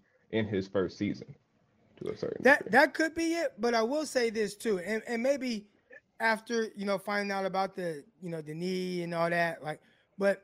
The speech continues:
Speaker 2: I think one thing that's really key that a lot of
Speaker 1: Mm-hmm.
Speaker 2: people are forgetting, a lot of people in the chat, like, "Oh, we're not gonna see Trey Lance and all that." Kyle Shanahan got on that podium and, podium and said himself, "If Trey Lance did not sprain his knee, he
Speaker 1: True.
Speaker 2: would have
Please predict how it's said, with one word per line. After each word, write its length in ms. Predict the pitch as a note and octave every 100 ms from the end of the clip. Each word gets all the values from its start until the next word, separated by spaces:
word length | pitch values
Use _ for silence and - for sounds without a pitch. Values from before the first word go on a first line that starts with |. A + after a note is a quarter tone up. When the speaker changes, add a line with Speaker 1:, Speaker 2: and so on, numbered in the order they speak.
| -
Speaker 2:
I 80 | A3+
think 280 | C4 F#4+ D#4
one 140 | D#4+
thing 220 | D#4+ D4
that's 240 | C4 G#3+ F#3
really 480 | A3+ G4+ G4 F#4+ F4
key 260 | - E4
that 260 | C#4 A#3 A#3+
a 20 |
lot 360 | E4+ G#4 G4+ F#4+
of 80 |
Speaker 1:
Mm-hmm. 20 | D4+
Speaker 2:
people 240 | G#3 B3
are 20 |
forgetting, 380 | - A#3 A#3+ F#3+
a 40 |
lot 160 | E3+ B3+
of 60 | C4
people 240 | C#4+ C#4+
in 60 | C#4+
the 80 |
chat, 420 | B3+ C#4 C4+ C4 G3+
like, 160 | G#3 E3+
"Oh, 120 | G#3+
we're 80 | G3+
not 200 | A3+ A#3+
gonna 100 | B3
see 160 | C4
Trey 200 | B3 B3+ B3
Lance 240 | A#3+ G#3+
and 80 | A3+
all 100 | A3
that." 280 | A3 A3 - _ _ _ _
Kyle 360 | - B3 D#4 D#4+
Shanahan 640 | C#4 D4+ C#4 A3 F#3+ C#3+ - D#3+
got 160 | G3+
on 140 | C4 C4
that 180 | C4 A3+
podium 420 | B3+ B3 F3 D3+
and, 160 | F3+ F#3 -
podium 360 | A#3 B3 G3+ D#3+
and 120 | E3
said 260 | - A3 G3+
himself, 600 | A3 - A#3+ G3 - _ _ _ _ _ -
"If 100 | F#3+
Trey 240 | - A#3+
Lance 240 | C4 C4 G#3
did 160 | G3
not 240 | F#3 A3 A#3+
sprain 240 | B3 B3+
his 140 | B3 A3
knee, 180 | A#3
he 120 | F#3+ G3
Speaker 1:
True. 80 |
Speaker 2:
would 120 | G#3 G#3
have 160 | F#3+